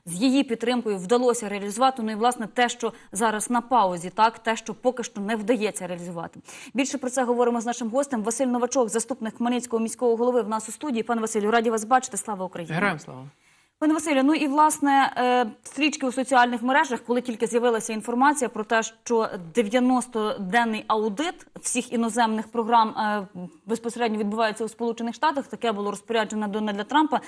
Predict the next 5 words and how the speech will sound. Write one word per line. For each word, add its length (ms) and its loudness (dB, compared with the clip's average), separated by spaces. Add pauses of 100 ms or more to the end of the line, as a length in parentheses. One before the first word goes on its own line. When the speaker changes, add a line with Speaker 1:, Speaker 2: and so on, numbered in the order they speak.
(300)
Speaker 1:
і 220 2
от 220 2
в 160 0
Україні 560 2 (180)
почали 580 4